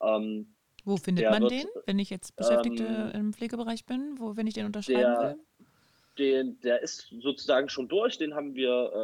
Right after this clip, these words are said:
Speaker 1: ähm, äh, großflächig verteilt in Sachsen, Sachsen-Anhalt und Thüringen. Das haben die Kolleginnen und Kollegen vor Ort selbstständig durchgeführt, die Unterschriftenaktion. Ähm, und da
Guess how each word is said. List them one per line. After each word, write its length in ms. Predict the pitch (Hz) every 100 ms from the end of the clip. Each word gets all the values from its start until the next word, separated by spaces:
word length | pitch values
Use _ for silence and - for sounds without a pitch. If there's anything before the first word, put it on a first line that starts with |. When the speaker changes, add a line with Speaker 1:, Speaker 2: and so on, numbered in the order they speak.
| 117 117
Speaker 1:
ähm, 140 | 120
äh, 300 | 92 104 117
großflächig 640 | - 143 - 135 127 123 -
verteilt 540 | 113 147 175 180 170
in 100 | 139
Sachsen, 320 | 139 139 127
Sachsen-Anhalt 580 | 127 123 120 113 123 104
und 100 | 113
Thüringen. 560 | - 202 180 160 147 110
Das 160 | -
haben 120 | 127
die 120 | 123 120
Kolleginnen 500 | 135 131 156 135 131
und 80 |
Kollegen 360 | 123 135 139 -
vor 160 | - 117
Ort 160 | - -
selbstständig 520 | 147 156 - 120 117
durchgeführt, 540 | - 196 - 160 143 127
die 60 |
Unterschriftenaktion. 1000 | 120 120 - 127 _ - 95 - 110 104 - - - - _ -
Ähm, 480 | 104 104 107 104 107
und 380 | - 113 113 104
da 400 | 95 101 104